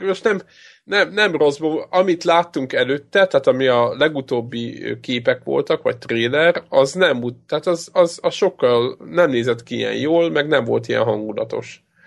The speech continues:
És, ö, nagyon sokat változott a játék, ö, pozitív irányban. Ö, ti meg láttátok egyébként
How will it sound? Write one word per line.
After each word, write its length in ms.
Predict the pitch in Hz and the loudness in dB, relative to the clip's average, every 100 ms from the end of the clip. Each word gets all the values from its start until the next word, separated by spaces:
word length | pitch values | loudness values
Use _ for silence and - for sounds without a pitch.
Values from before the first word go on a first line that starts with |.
| _ _ _ | _ _ _
És, 320 | 127 131 - | -2 -2 2
ö, 160 | 170 160 | 2 4
nagyon 260 | 180 127 | 4 2
sokat 280 | 113 - 113 | 0 -2 0
változott 380 | 117 113 113 113 | 2 2 0 -2
a 40 | |
játék, 460 | 107 107 - 117 - _ - | -2 -2 -4 -8 -12 _ -8
ö, 260 | 123 123 117 | -2 -2 -2
pozitív 520 | 120 113 113 104 - | -4 -6 -6 -8 -8
irányban. 640 | 110 107 107 110 110 113 117 _ - - - - - _ | -6 -4 -4 -4 -2 -2 -6 _ -20 -20 -20 -20 -20 _
Ö, 200 | - 117 | 0 2
ti 140 | 117 143 | 2 0
meg 320 | 139 135 131 | 2 0 0
láttátok 520 | 139 123 - 180 214 | 0 0 2 0 0
egyébként 680 | 190 143 - 107 107 117 | -4 -4 -8 -10 -12 -14